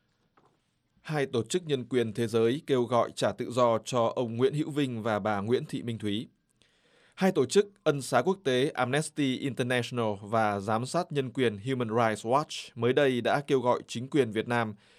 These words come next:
trả tự do cho ông Nguyễn Hữu Vinh và trợ lý của ông là bà Nguyễn Thị Minh Thúy.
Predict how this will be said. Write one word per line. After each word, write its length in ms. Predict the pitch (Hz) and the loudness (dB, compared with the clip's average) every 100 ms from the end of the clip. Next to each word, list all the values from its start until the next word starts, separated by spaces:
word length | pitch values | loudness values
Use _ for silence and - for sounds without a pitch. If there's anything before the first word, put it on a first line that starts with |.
| _ | _
trả 160 | - 131 | 0 0
tự 180 | 120 120 | 2 2
do 260 | 135 127 | 4 4
cho 160 | 120 135 | 4 0
ông 260 | - 127 120 | 0 0 0
Nguyễn 160 | 147 | 0
Hữu 160 | 165 165 | 2 2
Vinh 300 | 160 147 120 - _ - | 2 0 -4 -14 _ -2
và 240 | 120 117 | 2 2
trợ 220 | 107 143 | 2 0
lý 160 | 123 123 | 2 0
của 140 | 151 | 2
ông 260 | 120 127 113 | 4 2 -2
là 160 | 104 110 | -2 0
bà 220 | 110 107 | 2 2
Nguyễn 300 | 101 113 131 | 0 0 -2
Thị 180 | 170 151 | -2 -6
Minh 200 | 117 117 | -6 -6
Thúy. 340 | 117 113 143 | -2 -2 -2